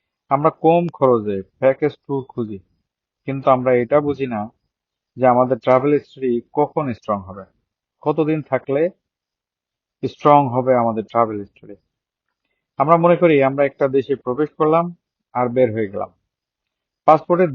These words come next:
দুইটা সিল পড়লো, এতে ট্রাভেল হিস্টরি তৈরি হয়ে গেল। এটা আমাদের একদম ভুল ধারণা। এ-, এ-, এটা ট্রাভেল হিস্টরি কাতারেই পড়ে না।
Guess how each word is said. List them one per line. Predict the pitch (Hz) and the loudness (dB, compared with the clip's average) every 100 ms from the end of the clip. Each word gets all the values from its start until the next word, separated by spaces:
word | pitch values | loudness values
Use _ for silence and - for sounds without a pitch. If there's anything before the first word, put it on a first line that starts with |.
| 127 | -2
দুইটা | 160 165 151 | -2 4 2
সিল | - 165 170 | 4 -2 2
পড়লো, | 180 180 190 196 196 _ | 2 4 2 0 -4 _
এতে | 143 139 139 | -6 -4 0
ট্রাভেল | 135 131 139 | 2 2 2
হিস্টরি | 135 143 127 | -2 -2 -2
তৈরি | 113 113 104 | 0 -2 -2
হয়ে | 98 | -6
গেল। | 90 87 _ _ _ _ _ _ _ _ | -8 -14 _ _ _ _ _ _ _ _
এটা | 131 139 | -6 -2
আমাদের | 135 135 135 | 0 0 0
একদম | 127 110 110 147 156 | 0 -2 -4 -6 -4
ভুল | 117 101 | -6 -6
ধারণা। | 95 87 87 _ _ _ _ _ _ _ _ _ _ _ _ - | -8 -10 -18 _ _ _ _ _ _ _ _ _ _ _ _ -2
এ-, | 139 - _ | 0 0 _
এ-, | - - | -6 -2
এটা | 170 156 151 | 0 -2 -2
ট্রাভেল | 160 165 175 | 2 4 4
হিস্টরি | 170 - 175 170 | 2 0 -2 2
কাতারেই | 160 156 156 151 | 0 4 4 4
পড়ে | 117 98 | 0 -2
না। | 110 | -6